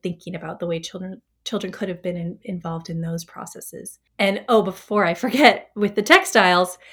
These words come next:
everyone in the community would likely have been spinning wool at this time as well, because the amount of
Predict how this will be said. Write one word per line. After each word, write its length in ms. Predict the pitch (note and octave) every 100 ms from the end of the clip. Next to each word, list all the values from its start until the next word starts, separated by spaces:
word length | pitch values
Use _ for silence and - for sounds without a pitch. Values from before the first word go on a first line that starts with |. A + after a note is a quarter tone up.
| - - _ _ _ _ _ _ _ -
everyone 520 | B3 B3+ B3+ A#3 A3
in 80 | G3+
the 80 |
community 480 | G3 G#3+ G3 F#3+ F3+
would 180 | E3+ F3
likely 400 | E3+ F3 - F#3+
have 200 | G3 E3+
been 140 | E3+
spinning 500 | E3+ - E3+ E3+ E3+
wool 320 | E3+ D#3+ D#3+ -
at 180 | F3+ -
this 180 | E3 -
time 260 | F3 E3
as 180 | E3 -
well, 320 | - F#3 G#3+ _
because 420 | - F#3+ A3 F#3+ F#3
the 140 | F#3
amount 400 | F3+ F#3 G3 -
of 280 | F#3+ F3